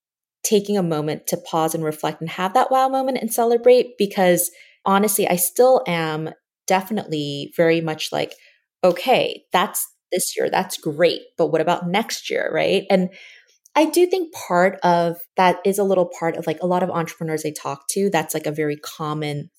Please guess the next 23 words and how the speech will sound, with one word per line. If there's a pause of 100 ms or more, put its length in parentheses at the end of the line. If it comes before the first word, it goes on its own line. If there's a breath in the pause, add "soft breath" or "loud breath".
thread.
And
I
think
part
of,
like,
being
an
entrepreneur,
like, (220 loud breath)
some
of
that's
just,
like,
ingrained
in
us,
where
we
are (200)
just